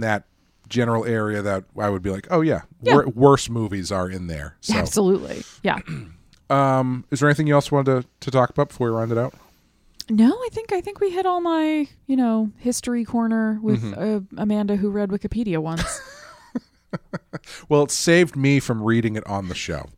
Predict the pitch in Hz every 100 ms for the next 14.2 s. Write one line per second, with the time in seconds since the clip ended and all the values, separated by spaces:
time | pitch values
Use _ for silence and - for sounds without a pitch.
0 | - 185 185 180 180 180 214 247 196 175
1 | - - 92 85 95 - 104 101 98 90
2 | 87 85 85 82 80 - - 87 82 78
3 | 73 71 - - 104 - - - - _
4 | - 139 127 107 - 147 139 165 175 165
5 | - 151 135 131 120 101 104 131 165 165
6 | - 127 110 98 - - 98 85 98 90
7 | 87 98 - 339 101 - 269 226 131 98
8 | 110 104 98 98 90 - - 143 - 113
9 | 110 117 107 107 101 104 104 98 - 101
10 | 85 - 82 85 - 95 92 95 90 78
11 | - 107 92 85 - 67 - - 73 _
12 | - - - _ - 120 120 117 110 113
13 | 110 107 104 104 101 - _ - - 117
14 | 107